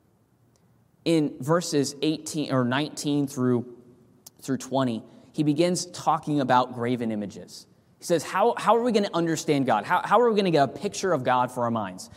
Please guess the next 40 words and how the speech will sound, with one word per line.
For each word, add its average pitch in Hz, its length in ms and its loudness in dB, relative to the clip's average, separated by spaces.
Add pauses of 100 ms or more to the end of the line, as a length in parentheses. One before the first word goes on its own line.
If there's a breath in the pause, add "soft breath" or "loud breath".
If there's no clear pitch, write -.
(200 loud breath)
He 170 40 -4
says, 165 200 0
"Well, 156 100 0
some 262 220 0
people 180 240 0
make 151 180 2
graven 135 320 2
images." - 480 -8 (340 soft breath)
They 160 180 4
take, 170 420 2 (140 loud breath)
again, 120 240 -2
gold 170 440 2
and 117 100 -2
silver, 160 480 4
or 147 40 4
maybe 160 220 0
they 160 80 -2
can't 156 180 -2
afford 156 300 2
that 151 160 4
stuff, 151 240 2
so 143 140 -4
they 135 100 2
took 139 180 -4
a 123 40 -4
nice 135 260 -2
piece 135 220 -4
of 113 80 -4
wood. 107 280 -10 (300 soft breath)
And 131 100 -6
they'll 135 80 0
carve 175 380 4
it, 170 160 6
they'll 147 100 -2
set 185 220 0
it 165 100 0
up 156 200 4
all 156 100 4
nice, 147 400 -2
and, 120 100 -4